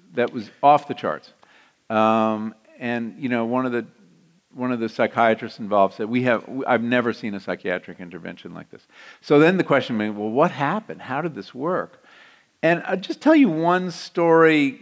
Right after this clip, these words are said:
a quick story, to give you a sense of, uh, the kinds of experiences people have. There was a woman I interviewed, um, named, uh, uh, Dinah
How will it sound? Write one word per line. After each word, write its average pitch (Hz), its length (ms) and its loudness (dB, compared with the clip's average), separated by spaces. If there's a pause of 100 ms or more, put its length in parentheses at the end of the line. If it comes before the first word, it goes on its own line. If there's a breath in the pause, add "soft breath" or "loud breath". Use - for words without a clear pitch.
a 127 80 -2
quick 190 300 2
story, 135 360 2
to 120 80 0
give 139 220 -4
you 135 140 0
a 113 40 -2
sense 135 500 -4
of, 110 220 -2 (300)
uh, 104 240 0
the 104 100 -8
kinds 131 500 -6
of 98 140 -10
experiences 110 640 -6
people 101 320 -10
have. 95 380 0 (380 loud breath)
There 196 100 0
was 196 100 4
a 185 40 6
woman 208 360 2
I 165 140 4 (100)
interviewed, 131 640 0
um, 120 480 0
named, 117 380 -2
uh, 104 240 -2 (240)
uh, 104 80 -12
Dinah 131 640 -2